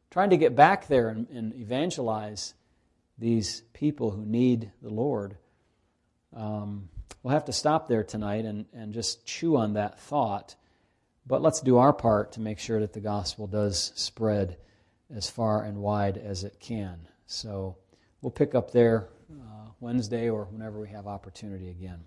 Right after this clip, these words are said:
Let's pray. Father, we want to thank you for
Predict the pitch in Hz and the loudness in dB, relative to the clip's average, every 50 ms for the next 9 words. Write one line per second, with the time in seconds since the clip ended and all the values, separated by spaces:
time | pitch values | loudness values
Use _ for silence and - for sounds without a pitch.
0 | _ - 101 - - - - 101 92 90 87 82 - _ _ - - _ _ _ | _ -20 -18 -16 -16 -14 -12 -10 -10 -10 -12 -16 -20 _ _ -20 -20 _ _ _
1 | _ _ _ _ _ _ 147 143 147 156 156 151 139 131 123 123 123 120 110 - | _ _ _ _ _ _ 8 10 12 12 12 12 12 12 10 8 6 4 2 0
2 | - 131 131 131 127 - 131 123 127 123 - - 117 113 110 107 104 101 95 | 0 0 2 0 0 2 4 4 4 4 2 0 0 2 2 4 2 0 -4